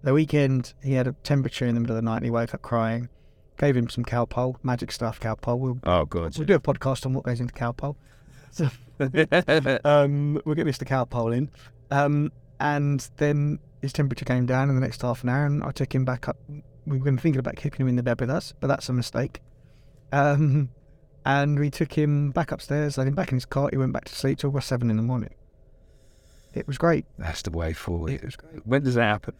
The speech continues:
Speaker 2: Can you, um,
Speaker 1: Um,
Speaker 2: can you just help me out with that?
Speaker 1: Yeah, I mean, we, we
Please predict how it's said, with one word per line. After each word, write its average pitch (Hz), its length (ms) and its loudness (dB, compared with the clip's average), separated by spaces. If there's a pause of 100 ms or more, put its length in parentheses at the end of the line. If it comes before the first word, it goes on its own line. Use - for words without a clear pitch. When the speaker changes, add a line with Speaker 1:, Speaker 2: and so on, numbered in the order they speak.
(220)
Speaker 2:
Can 113 140 0
you, 110 200 2
um, 110 220 -2 (200)
Speaker 1:
Um, 151 260 4 (200)
Speaker 2:
can 143 100 4
you - 60 4
just 135 140 0
help 110 160 0
me 107 100 4
out 98 100 2
with 80 120 -2
that? 82 180 0
Speaker 1:
Yeah, 139 500 0
I 139 80 -2
mean, 147 380 2
we, 156 480 0
we 143 440 2